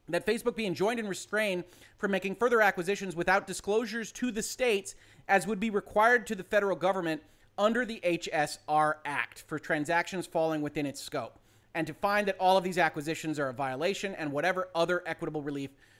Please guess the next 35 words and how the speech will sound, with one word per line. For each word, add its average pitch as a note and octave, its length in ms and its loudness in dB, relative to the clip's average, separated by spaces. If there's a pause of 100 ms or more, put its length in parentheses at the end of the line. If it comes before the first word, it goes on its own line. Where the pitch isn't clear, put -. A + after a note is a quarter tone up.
(140)
the F3+ 80 -8
court D#3+ 280 -2
deems C#3 220 -6
appropriate. C3 360 -8
And C3+ 80 -10
then C3+ 60 -6
there's C3 160 -8
signatures C3 560 -8
for B2+ 120 -14
days A#2 340 -12
and A#2 100 -12
days A2 320 -14 (800)
and D3+ 200 -4
days. B2 300 -10 (300)
But A3 100 0
these D4 140 2
are D#4+ 80 6
effectively A3+ 420 2
the F#3+ 80 0
same F3 320 0
case C#3+ 400 -4 (300)
brought F#3+ 320 6
under F#3 180 0
slightly A3+ 560 2
different F3+ 400 0
context D#3 580 -2
because C#3+ 280 -6
it's C3 140 -14
the C3+ 80 -10
states D#3+ 380 -2
versus C#3 280 -10
the C3+ 60 -10
Federal C3 240 -6
Trade F#3 260 -4
Commission. C#3+ 400 -4